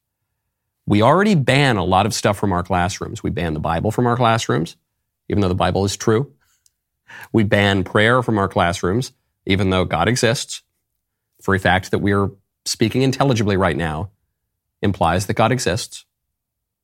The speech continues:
It's a topic for another time, but the wise people throughout all of history have understood that,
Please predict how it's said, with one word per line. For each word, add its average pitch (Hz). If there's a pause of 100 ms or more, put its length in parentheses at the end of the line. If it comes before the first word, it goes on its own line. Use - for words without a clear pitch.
(800)
It's -
a -
topic 113
for 120
another 110
time, 104 (460)
but 87 (500)
the -
wise 92
people 117
throughout 98
all 90
of 113
history 127
have 107
understood 120
that, 101